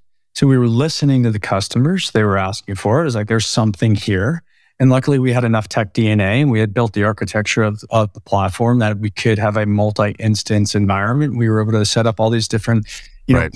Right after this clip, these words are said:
Speaker 1: private portals on all these different websites. And, you know, we had a, we thought that that would eventually bring a lot more deals to the CrowdStreet Marketplace. As it turns out that that assumption didn't turn out to be as true as we thought. It was somewhat true.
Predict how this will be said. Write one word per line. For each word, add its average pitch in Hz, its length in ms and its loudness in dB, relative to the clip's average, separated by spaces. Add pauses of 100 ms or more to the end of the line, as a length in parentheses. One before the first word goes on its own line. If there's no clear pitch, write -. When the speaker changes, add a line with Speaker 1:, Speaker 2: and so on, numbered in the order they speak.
(100)
Speaker 1:
private 127 400 -2
portals 135 460 -2
on 110 100 2
all 107 120 2
these 113 140 0
different 117 340 2
websites. 107 600 0
And, 131 320 2
you 131 160 2
know, 117 300 0
we 127 80 2
had 120 120 2
a, 113 120 -4 (220)
we 143 100 2
thought 214 380 -2
that 143 160 -4
that 127 180 -2
would 127 100 -2
eventually 120 840 -2 (440)
bring 131 220 2
a 120 80 2
lot 120 180 0
more 127 180 0
deals 120 300 0
to - 60 -8
the 113 80 -4
CrowdStreet 113 400 0
Marketplace. 110 800 -2 (520)
As 151 160 2
it 160 80 2
turns 214 300 0
out 202 160 -2
that 156 260 -2
that 180 280 -2
assumption 139 840 0 (100)
didn't 175 420 0
turn 113 300 2
out 107 180 0
to 120 140 0
be 110 320 0
as 113 260 0
true 135 380 2
as 113 120 -2
we 110 120 0
thought. 127 320 -2
It - 20 -2
was 123 120 -4
somewhat 156 440 0
true. 101 360 -2